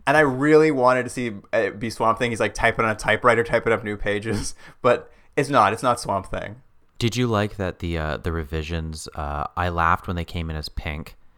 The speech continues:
Speaker 2: um, 'cause I was like, "Wait, guys, they're blue first." Um, but then, uh, every time the revisions come in, they keep being on pink. I was like, "Guys, no one's gonna understand what these revisions are. This, that, it's blue, pink, yellow, green. Come on, guys."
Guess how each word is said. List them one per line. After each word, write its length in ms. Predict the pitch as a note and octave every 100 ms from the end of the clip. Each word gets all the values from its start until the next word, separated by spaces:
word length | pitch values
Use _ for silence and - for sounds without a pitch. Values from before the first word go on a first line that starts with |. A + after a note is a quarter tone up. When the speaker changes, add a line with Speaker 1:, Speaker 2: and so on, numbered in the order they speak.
| - -
Speaker 2:
um, 220 | D#2 D#2
'cause 120 | E2
I 100 | D#2+
was 140 | D#2+ D#2
like, 380 | D#2 D2+ - - -
"Wait, 300 | G#2 D#2 -
guys, 360 | G2 D#2+ C#2 -
they're 140 | - D#2
blue 240 | E2+ F2+
first." 340 | - C#2+ C2+ - - - -
Um, 300 | E2+ D#2+ D#2+ - -
but 140 | G#2 G2
then, 260 | G2+ G2+ -
uh, 100 | G2+ G#2
every 160 | G2+
time 140 | A2+ F#2+
the 60 |
revisions 380 | E2 E2 F#2 D#2+
come 140 | D#2
in, 80 | D2
they 100 | D2+
keep 220 | - F2+
being 160 | E2 D2+
on 120 | C#2
pink. 320 | - E2+ C#2+ -
I 40 |
was 60 | C#2+
like, 140 | D2+
"Guys, 480 | - D#2 C2 A#1+ - _ _ _ _ _ D#2+
no 100 | F2
one's 160 | F2+
gonna 140 | E2 D#2
understand 420 | D2+ - D#2+ D2+
what 120 | D2+
these 140 | D2
revisions 400 | C#2 C#2 D2+ D2
are. 160 | C2+ C2+
This, 180 | F2 -
that, 380 | F#2 - - - -
it's 140 | -
blue, 280 | - C3+ F2+
pink, 320 | - A2+ E2
yellow, 280 | G2+ G#2+ D2+
green. 300 | C#2 A2+ D2+
Come 120 | G#2
on, 140 | A2 D#2
guys." 260 | D2 E2